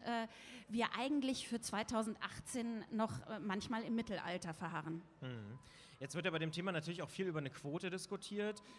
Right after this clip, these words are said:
Speaker 2: Würdest du sagen, Quoten helfen dann eben doch, beispielsweise in Juries, beispielsweise, um, um einfach, äh, ja,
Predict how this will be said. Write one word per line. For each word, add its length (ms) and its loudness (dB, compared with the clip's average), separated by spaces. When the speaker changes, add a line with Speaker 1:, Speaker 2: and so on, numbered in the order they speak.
Speaker 2:
Würdest 260 -2
du 40 -6
sagen, 380 0
Quoten 300 -2
helfen 400 -2
dann 160 0
eben 280 -2
doch, 340 2
beispielsweise 680 -2
in 140 2
Juries, 420 -8
beispielsweise, 720 -4
um, 220 -10
um 160 -8
einfach, 340 0
äh, 220 -2
ja, 220 2